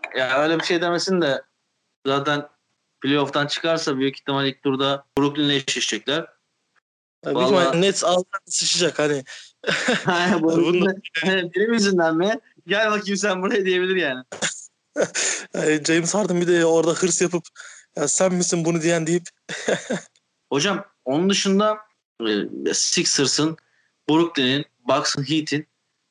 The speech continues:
Speaker 1: e, e, Bucks'ın, Heat saymıyorum. Ağırlık koyduğu bir doğu, e, Utah Jazz ve Phoenix Suns'ın da ağırlık koyduğu bir batı var. Şimdi, e, batıda Clippers'a çok bok attım.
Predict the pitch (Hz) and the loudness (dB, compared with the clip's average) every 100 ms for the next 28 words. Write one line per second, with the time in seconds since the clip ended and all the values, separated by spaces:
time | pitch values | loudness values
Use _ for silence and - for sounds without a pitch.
0 | - 120 107 135 - - 113 123 143 - | -8 -4 -4 -4 -8 -6 -2 0 0 0
1 | 135 113 _ 135 131 - 139 127 117 131 | -2 -4 _ -4 -2 0 0 0 0 -2
2 | 170 - - - - _ _ 135 151 170 | -6 -12 -20 -20 -20 _ _ 2 4 4
3 | 190 202 - 151 135 123 123 156 175 165 | 2 0 2 2 2 0 0 2 2 2
4 | 190 - _ _ _ _ - 113 113 120 | 0 -8 _ _ _ _ -6 -4 -2 -2
5 | 170 170 165 175 190 190 - - - - | -2 -2 0 0 2 0 -2 -4 -8 -6
6 | 135 147 147 - - _ - 175 170 170 | -2 0 0 -2 -10 _ -2 -2 0 0
7 | 165 156 180 143 147 143 151 175 - 147 | 0 0 0 2 2 2 2 0 -2 0
8 | 135 151 156 139 135 165 120 - _ - | 2 2 2 0 -2 0 0 -2 _ -20
9 | - - _ _ - 165 185 185 190 _ | -20 -20 _ _ -4 0 2 0 -4 _
10 | _ _ _ - 127 127 123 127 151 180 | _ _ _ -4 0 0 0 -2 -2 -2
11 | 208 190 190 202 190 208 202 214 196 196 | -2 0 0 0 -2 -2 -2 -2 -2 -2
12 | 175 - 165 | -2 -4 -8